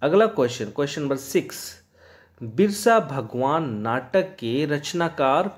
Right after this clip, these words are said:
कौन है? रचनाकार का नाम बताना। ये एक नाटक का नाम है भगवान बिरसा। सुखदेव बर्दियार, जगदीश त्रिगुणायत, स्वर्णलता प्रसाद या एस सी रॉय। तो इसका सही जवाब होगा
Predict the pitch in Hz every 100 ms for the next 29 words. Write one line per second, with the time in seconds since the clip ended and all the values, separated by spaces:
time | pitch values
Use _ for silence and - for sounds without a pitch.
0 | - _ _ - 208 220 220 180 113 92
1 | 98 _ _ - - - 123 170 170 185
2 | 185 143 117 117 110 107 107 107 107 107
3 | 107 110 110 - 117 123 - - 185 175
4 | 170 170 180 202 - - _ 117 120 131
5 | 139 160 165 - 101 107 101 - - 107
6 | - - - _ _ _ - 131 117 123
7 | 120 107 120 120 131 147 147 180 190 -
8 | _ - 107 123 107 123 123 - 123 113
9 | 117 120 127 156 160 - - 113 110 113
10 | 113 117 107 123 120 160 156 156 - -
11 | - - 113 110 - - 170 170 - -
12 | 131 135 147 120 104 113 107 80 - _
13 | _ - _ _ 117 - 123 120 143 147
14 | 190 190 190 185 - 147 117